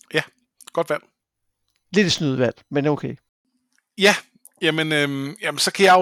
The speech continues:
Speaker 1: vælge noget, som, øh, på nogen måder ligger meget tæt på.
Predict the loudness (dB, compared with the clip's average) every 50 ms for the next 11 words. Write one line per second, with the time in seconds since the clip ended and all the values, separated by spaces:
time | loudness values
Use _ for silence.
0 | 4 2 2 2 2 0 -2 -4 -4 -4 -6 -4 -4 -2 0 0 0 -2 -4 -4
1 | -4 -2 -2 -2 -2 -4 -8 -6 -4 -2 -2 -2 -4 _ -8 -10 -8 -6 -6 -6
2 | -4 -2 0 0 0 0 -4 -10 _ -12 -8 -8 -8 -8 -6 -8 -8 -8 -12 -14
3 | -12 -16 -18 -18